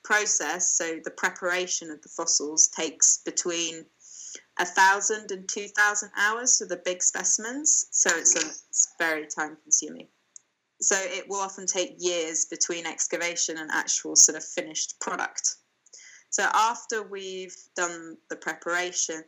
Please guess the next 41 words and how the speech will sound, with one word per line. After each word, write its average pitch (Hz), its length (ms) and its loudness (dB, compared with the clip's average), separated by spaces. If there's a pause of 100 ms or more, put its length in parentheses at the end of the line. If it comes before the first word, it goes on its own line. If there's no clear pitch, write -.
that's - 340 2
when 170 340 -6
the - 80 -8
sort 156 180 -2
of 156 100 -12
hard 165 520 0
work 160 360 -6
in 160 120 -12
describing 202 600 2
the 156 60 -12
specimen - 520 -6
starts. - 420 -4
So 165 80 -4
then 170 240 -6
you 170 120 -8
take 160 320 -6
all 151 60 -10
the 147 100 -14
photos 185 800 -2
of 151 120 -4 (200)
the, 151 220 -8 (240)
the 156 80 -8
bones, 196 540 0
and 175 80 -10
you 185 80 -10
have 190 260 -6
to 175 240 -2
travel 196 420 0
around 185 540 0
other 190 400 -4 (340)
museums 175 680 -2
around 165 220 0
the 160 100 -12
world 170 420 -2
and 175 120 -16
compare 240 520 0
them 151 240 -12
to 175 100 -10
what 165 240 -8
you've 190 260 -10
got 156 240 -6